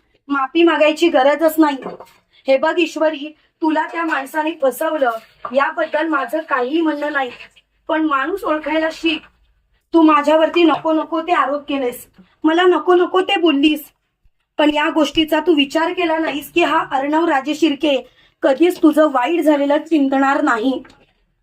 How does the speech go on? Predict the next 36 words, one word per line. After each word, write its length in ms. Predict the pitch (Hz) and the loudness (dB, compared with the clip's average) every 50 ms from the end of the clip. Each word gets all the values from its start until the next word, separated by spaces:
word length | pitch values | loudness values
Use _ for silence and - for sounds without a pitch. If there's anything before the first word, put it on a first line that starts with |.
| _ _ _ - | _ _ _ 0
हा 140 | 330 370 349 | 2 2 2
अर्णव 280 | 339 330 320 330 370 | 2 2 2 2 2
राजे 260 | 381 359 320 - 311 320 | 2 0 0 0 0 -2
शिर्के 380 | - 349 330 311 - 370 370 - | 0 0 -2 0 0 -2 -2 -2
खूप 240 | - 370 415 415 - | -2 -4 -4 -2 -2
चांगला 320 | 403 359 311 302 311 320 | -4 -2 -2 0 0 -2
आहे. 240 | 311 285 285 277 - - _ _ _ _ _ _ _ _ _ - | 0 0 -2 -2 -4 -6 _ _ _ _ _ _ _ _ _ -2
तू 80 | 339 330 | 0 0
असा 260 | 320 311 320 339 330 | 0 0 0 0 0
विचार 340 | 330 311 - - 311 311 320 | -2 -2 -2 -2 -2 -2 -2
का 280 | 320 - 311 302 339 | -2 -2 -2 -2 -2
करतेस 360 | 349 349 330 320 - 349 339 330 | 0 -2 -2 -2 -2 -6 -4 -2
ना 100 | 359 339 | -2 -2
माझ्याबद्दल 640 | 330 320 - - 285 302 311 330 320 320 - 277 311 | -2 -2 -2 -2 -2 -2 0 0 0 0 -2 -2 -2
मलाच 440 | 339 311 277 262 294 339 359 - 349 | -2 -2 -2 -2 -2 -4 -6 -6 -4
माहिती 280 | 320 311 302 302 311 311 | -6 -6 -4 -4 -4 -4
नाही." 220 | 294 277 269 269 - _ _ _ _ _ _ _ _ _ _ _ _ _ - | -4 -4 -8 -12 -18 _ _ _ _ _ _ _ _ _ _ _ _ _ -2
तेव्हा 200 | 277 262 269 277 | -2 -2 0 -2
मात्र 320 | 302 294 277 - 302 302 285 | -4 -4 -2 -2 0 0 0
ईश्वरी 480 | 269 262 254 - - 285 285 294 320 | -2 -6 -10 -14 -12 -10 -8 -6 -4
बोलते, 380 | 320 311 311 302 302 269 262 302 | -2 -2 -2 -2 -2 -2 -2 -2
"सॉरी, 440 | - - 330 277 262 - - 285 277 _ _ _ _ _ _ _ _ _ _ _ _ _ _ _ _ - | -4 -6 -8 -6 -6 -8 -10 -16 -20 _ _ _ _ _ _ _ _ _ _ _ _ _ _ _ _ -12
सॉरी 360 | - - 359 320 311 339 370 | -6 -2 0 2 2 2 2
अर्णव 320 | 381 330 311 311 311 302 311 | 2 2 2 0 0 -2 0
सर, 240 | 311 320 330 302 - - - _ _ _ _ _ _ _ _ _ _ - | 0 0 0 0 0 -6 -12 _ _ _ _ _ _ _ _ _ _ -10
खरंच 300 | 302 294 311 359 392 - 339 | -4 -2 -2 -2 -2 -4 -8
मला 220 | 339 320 320 330 | -8 -6 -4 -4
माफ 280 | 330 302 285 285 - - - | -2 -2 0 -2 -2 -4 -2
करा." 220 | - 302 294 277 254 - - - _ _ _ _ _ _ _ _ _ _ _ - 285 | -2 0 0 0 -2 -4 -8 -20 _ _ _ _ _ _ _ _ _ _ _ -8 -8
तेव्हा 180 | 262 269 285 | -6 -6 -6
मात्र 260 | 302 294 285 294 311 | -8 -8 -8 -8 -10
अर्णव 360 | 285 269 254 247 262 277 285 302 | -10 -12 -14 -10 -8 -6 -6 -4
बोलतो, 380 | 285 302 294 285 - 254 262 | -2 -2 -4 -4 -4 -6 -4
"माफीचा 540 | 277 277 254 240 233 233 285 320 330 370 370 | -2 -2 -2 -2 -2 -2 -4 -6 -6 -6 -8
प्रश्नच 460 | 359 320 285 262 - - 320 359 359 370 | -4 -4 -4 -4 -2 -2 -2 -2 -2 -2
नाही, 280 | 370 294 262 269 285 | -4 -6 -6 -8 -10